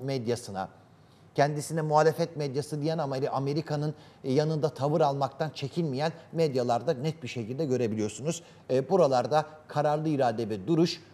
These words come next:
Mustafa Kemal duruşudur. İddiatçılık duruşudur. Bu memleketin evlatlarının birleşen, bütünleşen yüreğinin duruşudur. E, burada bunu bir kez daha ifade edelim.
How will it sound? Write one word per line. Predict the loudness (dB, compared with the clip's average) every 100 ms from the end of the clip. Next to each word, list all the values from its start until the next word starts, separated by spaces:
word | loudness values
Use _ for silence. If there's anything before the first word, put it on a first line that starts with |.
| -4
Mustafa | -4 -4 -4 -4
Kemal | -4 0 0 -2
duruşudur. | -6 -8 -8 -8 -6
İddiatçılık | -4 -2 0 0 -2 -4 -4 -4
duruşudur. | -6 -6 -6 -6 -6 -12 -2
Bu | 0
memleketin | 0 -2 -4 -6 -6 -6 -6 -10 -2
evlatlarının | 2 2 0 -2 -4 -4 -4 -2
birleşen, | 0 0 -2 -4 -6 -6
bütünleşen | -6 -6 -6 -4 -4 -6 -6
yüreğinin | 0 2 2 0 -2
duruşudur. | -4 -6 -6 -4 -4 -8 -4
E, | 0 4 4 4
burada | 6 8 6 4 0
bunu | -2 -2
bir | -2
kez | -2 0
daha | 2 2
ifade | 2 2 2 4
edelim. | 2 2 0